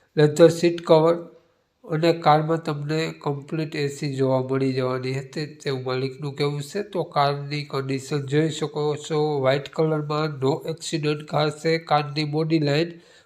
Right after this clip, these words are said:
ખૂબ જ સારી જોવા મળી જવાની છે. હાલમાં કોઈ પણ ખર્ચો તમને સ્વિ-, આ સ્વિફ્ટ કારમાં જોવા નહીં મળે. વી ડી આઈ ડીઝલ એન્જિન કાર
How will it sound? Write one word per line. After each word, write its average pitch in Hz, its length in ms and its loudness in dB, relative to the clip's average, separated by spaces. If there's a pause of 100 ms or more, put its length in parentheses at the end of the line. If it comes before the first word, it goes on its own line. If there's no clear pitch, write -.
(120)
ખૂબ 180 240 6
જ 190 140 4
સારી 180 320 6
જોવા 165 320 8
મળી 165 280 6
જવાની 147 460 4
છે. 170 180 0
હાલમાં 165 540 4
કોઈ 165 280 2
પણ 170 380 2
ખર્ચો 165 480 -4
તમને 160 600 -2 (340)
સ્વિ-, - 200 -6
આ 151 180 -2
સ્વિફ્ટ 165 380 -2
કારમાં 151 420 2
જોવા 135 320 2
નહીં 139 220 0
મળે. 165 220 -4
વી 147 180 -2
ડી 139 220 -2
આઈ 143 140 -2
ડીઝલ 139 380 0
એન્જિન 143 360 -4
કાર 180 500 0